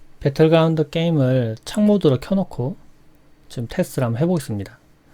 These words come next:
언더볼팅을 실제 하실 때 이 값을 조정하고요. 뭐 자신이 자주 하는 게임이나 뭐 삼디 마크 테스트를 돌려보면서 멈춤 증상이 없는지를 확인하고 더 값을 끌어내리고 이런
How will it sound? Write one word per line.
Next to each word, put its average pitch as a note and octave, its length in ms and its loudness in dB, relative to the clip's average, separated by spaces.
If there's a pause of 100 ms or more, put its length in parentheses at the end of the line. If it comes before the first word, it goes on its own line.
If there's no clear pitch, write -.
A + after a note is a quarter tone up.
(180)
언더볼팅을 D#3 540 2
실제 F3+ 260 -2
하실 E3+ 240 0
때 B2+ 360 0
이 A2+ 60 -10
값을 B2+ 380 -2
조정하고요. C#3 800 -2 (880)
뭐 A2 320 -4
자신이 B2+ 340 0
자주 C#3+ 260 2
하는 C3 220 4
게임이나 C3 600 0
뭐 G#2+ 240 -4
삼디 D3+ 260 -2
마크 C3+ 400 -2
테스트를 C#3 360 -6
돌려보면서 C3+ 720 0 (540)
멈춤 C3+ 400 2
증상이 C#3+ 340 2
없는지를 B2 420 2
확인하고 E3+ 760 0
더 B2+ 260 0
값을 C3 340 -4
끌어내리고 B2+ 540 0
이런 C3 320 2